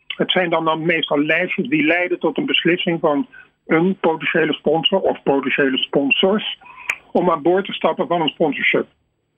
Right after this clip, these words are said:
Eh, zo zijn op dit moment, eh, natuurlijk, zoals we allemaal wel weten, de social media niet alleen belangrijk, maar zelfs af en toe doorslaggevend. De social engagement. En dus deze lijst waar ik het nu over ga hebben, de European Football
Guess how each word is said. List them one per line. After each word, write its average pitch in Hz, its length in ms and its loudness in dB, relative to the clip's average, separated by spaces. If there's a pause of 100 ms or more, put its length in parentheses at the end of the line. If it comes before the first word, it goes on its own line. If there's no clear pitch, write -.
(280)
Eh, 175 200 0
zo 165 240 2
zijn 180 200 0
op 143 100 -2
dit 196 140 0
moment, 165 560 0
eh, 160 100 0
natuurlijk, 156 480 2
zoals 151 200 0
we 156 60 0
allemaal 147 280 2
wel 139 120 0
weten, 147 260 0
de 151 120 -6
social 156 400 2
media 151 560 2 (200)
niet 156 160 -2
alleen 156 200 2
belangrijk, 151 440 0
maar 147 140 0
zelfs 143 280 0
af 123 160 -2
en 135 100 -2
toe 143 140 0
doorslaggevend. 139 880 0 (580)
De - 80 -2
social 151 440 2
engagement. 143 640 0
En 147 180 0
dus 147 280 0 (360)
deze 160 440 0
lijst 151 300 0
waar 143 120 0
ik 127 60 -4
het 131 100 -6
nu 170 60 2
over 165 280 2
ga 147 140 -2
hebben, 160 260 -2
de 143 160 2
European 143 680 0
Football 143 400 0